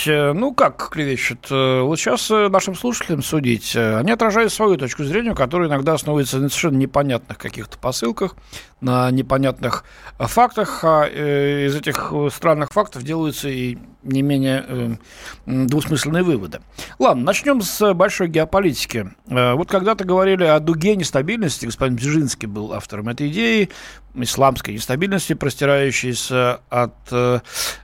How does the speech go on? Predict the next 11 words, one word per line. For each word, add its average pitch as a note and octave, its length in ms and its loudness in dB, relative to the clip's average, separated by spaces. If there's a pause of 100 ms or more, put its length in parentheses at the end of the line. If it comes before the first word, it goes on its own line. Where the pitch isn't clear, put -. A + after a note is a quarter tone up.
Среднего C#3+ 480 2
Востока F#3 640 2
через C3+ 240 -2
Ближний D#3+ 320 0
Восток, D#3 500 0
Африку D#3 680 2
и C#3 220 -2
уходящую B2 640 0
в A#2+ 40 -2
Южную B2 320 0
Европу. A#2+ 380 -2